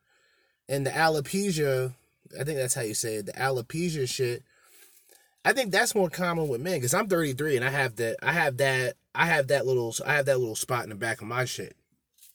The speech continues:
You know what I mean? It's just, I don't really give a fuck. Like, if, if it gets too out of hand, I'll just cut my hair. But I've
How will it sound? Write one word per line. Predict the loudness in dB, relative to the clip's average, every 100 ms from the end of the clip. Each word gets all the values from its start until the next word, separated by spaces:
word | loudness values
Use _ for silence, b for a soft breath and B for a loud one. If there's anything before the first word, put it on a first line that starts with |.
| _ _ _ _ _ _ -20 -20 _ _ _ _ _ -4
You |
know | -2
what | 0
I |
mean? | -2 0
It's | 2 2
just, | 2 2
I | 4
don't | 4
really | 2 2
give | 2 2
a | 0
fuck. | -2 -8 -10 -8
Like, | -4 0
if, | 0 0
if | 0
it | 2
gets | 2 2 2
too | 6 6
out | 6
of | 2
hand, | 2 0
I'll | 0
just | 0 -2
cut | -4 -4
my | -4 -4
hair. | -2 -2 -6 -4
But | 0
I've | 2 0